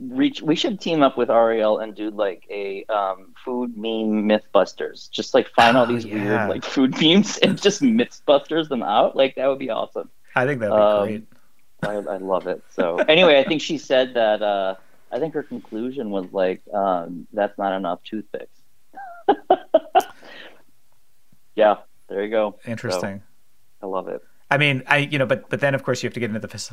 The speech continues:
Speaker 2: philosophical discussion of, like, well, you can eat shrimp raw, so.
Speaker 1: Th-, that's true. So what is, what is cooking,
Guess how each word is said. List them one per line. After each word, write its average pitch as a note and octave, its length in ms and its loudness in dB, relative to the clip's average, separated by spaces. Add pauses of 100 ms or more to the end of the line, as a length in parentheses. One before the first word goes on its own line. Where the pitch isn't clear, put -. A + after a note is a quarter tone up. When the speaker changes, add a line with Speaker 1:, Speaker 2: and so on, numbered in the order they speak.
Speaker 2:
philosophical A2+ 640 -4
discussion G2+ 480 -4
of, F#2+ 80 -12
like, G2+ 160 -4
well, A2 100 -6
you A2 80 -4
can A#2 100 -6
eat A2 100 -8
shrimp G2 240 -8
raw, G2 300 0
so. F2 440 -10 (1300)
Speaker 1:
Th-, - 140 -4
that's C3 180 2
true. C3+ 280 4
So - 140 -4
what G#2+ 140 2
is, G#2+ 120 -2
what G#2+ 160 2
is B2 160 0
cooking, E2+ 400 -6